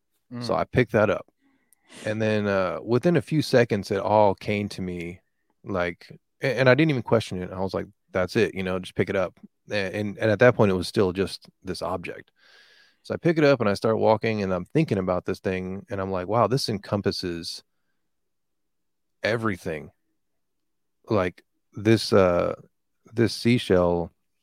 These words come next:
Speaker 1: it represents life. It,
Speaker 2: Mm-hmm.
Speaker 1: and it had a chip on it too, like, piece of it was broken off. It represented, to me, life. It represented death. Um,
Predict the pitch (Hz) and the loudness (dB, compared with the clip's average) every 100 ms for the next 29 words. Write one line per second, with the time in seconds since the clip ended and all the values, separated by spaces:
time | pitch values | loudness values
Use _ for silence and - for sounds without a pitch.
0 | _ _ _ _ _ _ - - _ - | _ _ _ _ _ _ -20 -20 _ 0
1 | 117 110 113 104 101 95 - - - 85 | 2 6 4 4 2 0 -4 -14 -8 -4
2 | 92 107 - _ _ _ _ _ _ _ | -2 -4 -10 _ _ _ _ _ _ _
3 | _ - 95 92 110 123 117 87 - 117 | _ -4 -2 -2 0 0 0 -2 2 2
4 | 90 87 69 104 90 87 - 82 _ - | 2 -2 -4 -2 0 -2 -6 -20 _ -12
5 | 107 - 82 95 90 92 90 127 98 - | -8 -6 -6 -2 -2 0 -4 -2 -4 -2
6 | 104 113 101 101 101 95 - 110 127 104 | 0 0 0 0 2 0 0 0 2 2
7 | 95 92 - 95 92 98 - - _ _ | -2 -6 -6 -2 0 -2 -6 -20 _ _
8 | _ - - 90 92 92 87 95 95 95 | _ -10 -4 -4 -4 -6 -6 0 2 4
9 | 95 _ _ _ _ _ _ _ _ - | 2 _ _ _ _ _ _ _ _ -4
10 | 92 87 85 85 80 | -2 0 -4 -8 -12